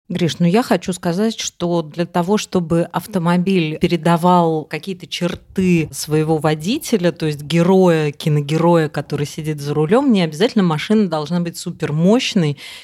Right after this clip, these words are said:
и какой-то, значит, такой гипермаскулинной.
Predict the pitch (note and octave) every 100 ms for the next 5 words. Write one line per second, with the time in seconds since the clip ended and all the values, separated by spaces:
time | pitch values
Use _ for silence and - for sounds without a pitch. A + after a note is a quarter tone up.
0 | _ E3 D3 D3+ - G#3 G#3+ D3+ C#3 E3
1 | F3+ F3 - - C#3+ - E3+ D#3+ D3+ D3
2 | D3 D3 D3+ F3+ F3+ E3+ E3 - - F#3+
3 | F#3 D3+ C3 A#2+